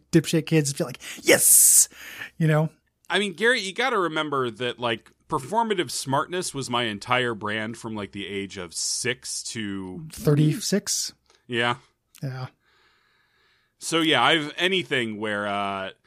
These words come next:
Speaker 2: Gary, can I mention something? Can I just
Speaker 1: Yeah.
Speaker 2: quickly pivot to something related? I am so disappointed in the Everything to Guppy Slack.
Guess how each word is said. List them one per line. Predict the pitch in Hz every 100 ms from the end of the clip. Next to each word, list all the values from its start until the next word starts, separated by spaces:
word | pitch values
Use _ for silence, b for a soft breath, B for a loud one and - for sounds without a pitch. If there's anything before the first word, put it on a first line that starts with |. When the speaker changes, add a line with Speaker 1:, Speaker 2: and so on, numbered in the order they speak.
| b b
Speaker 2:
Gary, | 262 294
can | 214 254
I |
mention | 285 233 226
something? | 208 226 - 214 -
Can | 185
I | 185
just | 320 311
Speaker 1:
Yeah. | - _ _
Speaker 2:
quickly | - - 185
pivot | 170 170 160 170
to | -
something | 135 151 147 135
related? | 127 131 139
I | 196
am | 269 214
so | - 165
disappointed | 151 143 139 - 120 127 139
in | 127 120
the | 117
Everything | 110 110 120 107
to |
Guppy | 101 101 95
Slack. | - 92 92 -